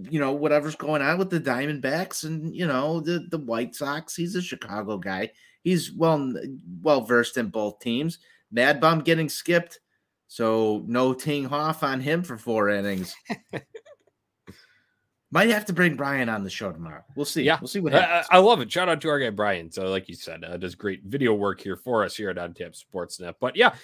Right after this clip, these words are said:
Speaker 2: he, he's a D-backs guy, so I think it'd be good to get a little perspective there as I will be out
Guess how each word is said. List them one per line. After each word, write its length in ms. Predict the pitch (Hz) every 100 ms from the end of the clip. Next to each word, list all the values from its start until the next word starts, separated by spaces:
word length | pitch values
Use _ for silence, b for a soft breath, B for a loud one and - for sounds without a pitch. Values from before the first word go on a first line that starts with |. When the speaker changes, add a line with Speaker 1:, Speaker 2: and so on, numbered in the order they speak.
| B
Speaker 2:
he, 140 | 170 175
he's 180 | 175
a 20 | 165
D-backs 480 | 175 185 160 139
guy, 200 | - 143 117
so 120 | 107
I 40 |
think 100 | 107
it'd 140 | 113 104
be 80 |
good 240 | 98 113 107
to 40 |
get 140 | 95 104
a 40 |
little 180 | 98 95
perspective 680 | - 90 - 110 - 98
there 260 | 95 98 98
as 240 | 90 90 -
I 80 | 110
will 120 | 95
be 200 | 90 95 -
out 200 | 92